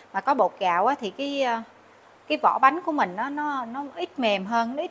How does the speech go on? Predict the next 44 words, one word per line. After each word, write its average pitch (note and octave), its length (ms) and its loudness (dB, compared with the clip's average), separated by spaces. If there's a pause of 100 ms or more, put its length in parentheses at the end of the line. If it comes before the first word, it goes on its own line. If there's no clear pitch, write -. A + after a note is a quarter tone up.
dẻ, F#3+ 260 -2
nó D4+ 100 -2
có D#4+ 180 0
nghĩa D4 260 0
là A#3+ 120 8
nó A#3 140 0
vừa G#3 380 6
hơn, A#3 200 4
nó C#4+ 120 -2
giòn F3+ 280 6
hơn. A#3 260 0 (1000)
Pha A#3 180 8
một A#3 200 -2
trăm B3 180 4
gram B3 240 4
đường G3 220 2
cát, C4 300 6 (1500)
một A3 180 2
trăm B3+ 200 4
gram B3 300 2
mè G#3 200 2
trắng. B3 320 4 (1400)
Phần A#3+ 200 2
nhân C4 260 0
thì A#3+ 100 0
em G#3 180 0
có B3 180 6
một C#4 240 0
trăm A#3+ 200 2
năm A#3+ 180 0
mươi A#3+ 100 -2
gram A#3 240 0
đậu F#3 180 2
xanh A3+ 240 0
không A3 260 0
vỏ. G3+ 380 2 (360)
Mình G3+ 240 -2
rửa F#3+ 240 4
sạch G#3+ 320 0
xong B3 240 -2
rồi G#3 140 4
mình F#3+ 220 -6
ngâm A3+ 260 0 (100)
khoảng, F#3 260 -2